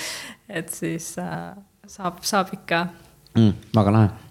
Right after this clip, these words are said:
Speaker 2: Aga räägi mulle, mida sa tegid need esimesed sammud, et kui sa nüüd ongi, võtsid selle, et lähed töölt ära, et, et teed need sammud, et, äh, mis sa juba mõtlesid, et te oleks pidanud varem enda jaoks tegema, aga et teistel ka, et, et sihuke julgustuseks, et, et kuidas ja mis ja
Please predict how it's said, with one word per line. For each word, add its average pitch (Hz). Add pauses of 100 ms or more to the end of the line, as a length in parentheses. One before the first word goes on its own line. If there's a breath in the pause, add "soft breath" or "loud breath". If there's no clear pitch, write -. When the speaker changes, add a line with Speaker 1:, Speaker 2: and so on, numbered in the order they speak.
(260 loud breath)
Speaker 2:
Aga 123
räägi 143
mulle, 107
mida 135
sa 101
tegid 127
need 98
esimesed 113
sammud, 113
et 92
kui 98
sa 95
nüüd 95
ongi, 107
võtsid 110
selle, 95
et -
lähed 95
töölt 101
ära, 95
et, -
et 92
teed 101
need 92
sammud, 104
et, -
äh, 90
mis -
sa 98
juba 92
mõtlesid, 98
et -
te 104 (440 soft breath)
oleks 110
pidanud 107
varem 143
enda 110
jaoks 101
tegema, 101 (580 loud breath)
aga 104
et 101
teistel 110
ka, 104
et, -
et -
sihuke -
julgustuseks, 110
et, -
et 107
kuidas 104
ja 101
mis 101
ja 101